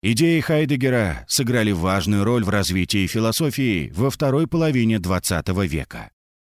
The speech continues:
Среди мыслителей, так или иначе испытавших влияние философии Хайдегера,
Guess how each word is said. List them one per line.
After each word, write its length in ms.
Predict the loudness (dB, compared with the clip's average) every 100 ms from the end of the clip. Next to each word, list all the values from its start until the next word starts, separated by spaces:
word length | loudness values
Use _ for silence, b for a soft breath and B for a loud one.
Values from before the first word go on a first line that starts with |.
| _ _ _ _
Среди 480 | -2 -2 2 2 2
мыслителей, 840 | 2 0 0 0 0 -2 -2 -6 -4
так 240 | -2 0
или 220 | 0 0 2
иначе 360 | 0 0 0
испытавших 680 | -2 -2 -2 -2 -2 -4 -4
влияние 500 | -2 0 0 0 0
философии 680 | 0 -2 0 -2 0 0 0
Хайдегера, 760 | 0 -2 -2 -2 -2 -4 -6